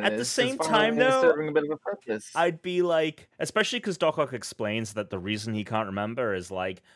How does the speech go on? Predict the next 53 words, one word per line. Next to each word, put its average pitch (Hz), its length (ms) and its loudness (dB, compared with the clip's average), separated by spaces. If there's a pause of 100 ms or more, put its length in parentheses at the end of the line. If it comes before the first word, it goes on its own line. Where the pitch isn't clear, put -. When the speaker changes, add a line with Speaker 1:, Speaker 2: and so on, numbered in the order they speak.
(120)
Speaker 1:
"Oh, 135 100 -2
yeah, 165 280 4
we 135 120 -2
were 135 120 0
fucking 151 280 -4
around 151 240 -2
with 135 80 -8
this 123 120 -10
piece - 260 -10
of 123 80 -18
tech 147 220 -6
that 117 100 -4
I 107 80 0
have 104 180 -2
and 101 80 -6
it 92 60 -10
wiped 110 260 -2
your 110 100 -6
memory." 104 440 -6 (240)
At 135 100 -2
which 185 200 2
point 180 220 0
I'd 170 180 4
be 170 80 2
like, 156 300 0
"Well, 160 460 2 (140)
are - 80 -6
you 214 120 -2
just 277 180 -10
trying 208 160 2
to 185 60 -6
trick 208 300 -4
me?" 208 260 -6
<laughs> - 60 -20 (300)
But 175 100 4 (580)
Speaker 2:
Yeah. 147 260 6 (200)
Speaker 1:
having 151 460 2
the, 135 160 4
having 147 340 2
the 131 80 0
J. 117 220 2
Jonah 110 240 -4
Jameson 95 400 -8
footage, 90 320 -10
I 90 100 -4
think, 85 260 -12
does, 85 440 -6
you 98 80 -14
know, 80 200 -8
obviously 87 300 -10
Speaker 2:
Sure. 87 100 -6
Speaker 1:
sell 98 360 0
it 120 100 0